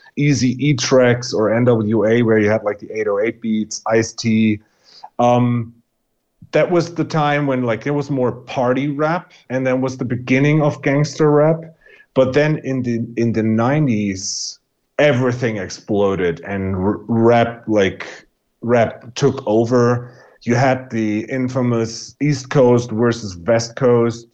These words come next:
beef between Notorious B I G and Puff Daddy on the one side, and on the other side you had, uh, Doctor Dre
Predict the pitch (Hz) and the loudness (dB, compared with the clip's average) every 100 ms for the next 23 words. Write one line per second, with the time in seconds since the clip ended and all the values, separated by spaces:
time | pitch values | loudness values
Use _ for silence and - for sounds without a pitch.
0 | _ 127 123 117 - - - 110 - 120 | _ -2 0 -2 -6 -10 -6 -4 -2 0
1 | 107 107 104 104 101 95 117 110 92 104 | 2 2 0 0 0 2 2 2 0 -2
2 | 107 107 101 104 123 127 123 120 - _ | 0 2 2 2 2 4 2 0 -6 _
3 | _ _ _ - 113 107 104 120 101 123 | _ _ _ -2 2 2 0 0 0 0
4 | 113 110 104 101 117 120 120 123 113 113 | 2 2 0 0 0 -2 0 2 2 4
5 | 110 110 98 - - 98 101 - 113 101 | 2 0 -4 -12 -10 -6 -6 -6 -4 2
6 | 104 104 101 107 101 95 95 - 98 95 | 2 2 0 0 2 2 0 -6 -6 -4
7 | 92 90 92 80 - - 98 95 92 92 | -4 -4 -6 -8 -14 -12 -8 -6 -4 -6
8 | 92 - _ _ - 90 - 85 113 120 | -8 -12 _ _ -4 -4 -6 -4 0 4
9 | 113 110 104 104 | 4 4 2 -2